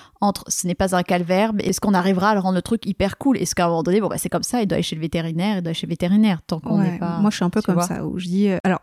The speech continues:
Speaker 2: ça dépend. Dans le sens où moi, par exemple, si c'est une fois par an et que le chien, il est pas en angoisse complète et que,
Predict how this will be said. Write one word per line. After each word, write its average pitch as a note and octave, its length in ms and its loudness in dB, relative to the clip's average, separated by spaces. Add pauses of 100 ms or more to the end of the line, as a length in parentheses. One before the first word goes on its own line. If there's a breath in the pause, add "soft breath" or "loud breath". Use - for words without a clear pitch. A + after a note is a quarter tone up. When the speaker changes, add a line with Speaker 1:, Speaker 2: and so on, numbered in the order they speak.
Speaker 2:
ça - 140 0
dépend. G#3+ 260 0
Dans F3+ 100 0
le F3+ 60 0
sens A#3 200 2
où G#3+ 80 0
moi, G3 220 4
par F3+ 160 2
exemple, F#3+ 260 2
si - 320 -2
c'est G3 300 -2
une G3+ 140 4
fois G3+ 160 0
par E3+ 200 0
an F#3+ 220 2 (140)
et F#3 100 -2
que - 100 -4
le F#3 60 2
chien, G#3+ 300 0
il F#3 160 -2
est F3+ 40 -2
pas F#3 200 0
en E3 200 -2
angoisse G3 460 2
complète G#3 480 0
et F3 80 0
que, E3+ 240 -2